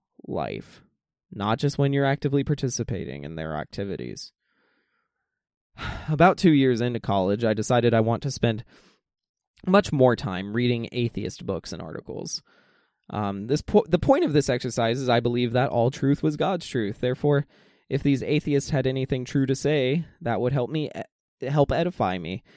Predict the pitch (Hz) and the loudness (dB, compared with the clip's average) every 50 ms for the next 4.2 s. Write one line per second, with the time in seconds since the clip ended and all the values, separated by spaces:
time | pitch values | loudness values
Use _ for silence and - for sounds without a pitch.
0 | _ _ - _ - 127 123 - - 131 135 123 101 85 71 110 135 131 123 123 | _ _ -12 _ -4 -2 -2 -2 -4 -4 -4 -4 -4 -6 -6 -6 -4 -2 -2 -2
1 | - - 143 - - 143 123 110 - - 180 170 165 135 117 - - - 120 147 | -2 -2 -2 0 0 0 -2 -2 -2 0 2 2 4 2 2 -2 -2 -2 0 0
2 | 143 147 156 151 156 151 143 139 139 135 127 123 123 156 170 160 180 175 170 160 | 2 4 4 4 6 6 4 2 0 -4 -8 0 4 4 6 6 6 4 2 2
3 | 156 156 151 143 139 135 127 120 117 117 120 123 127 120 107 110 92 64 - - | 2 4 4 4 4 2 2 0 0 0 -2 -2 -2 -2 -2 -2 -2 -2 -6 -8
4 | - - - - | -12 -14 -16 -16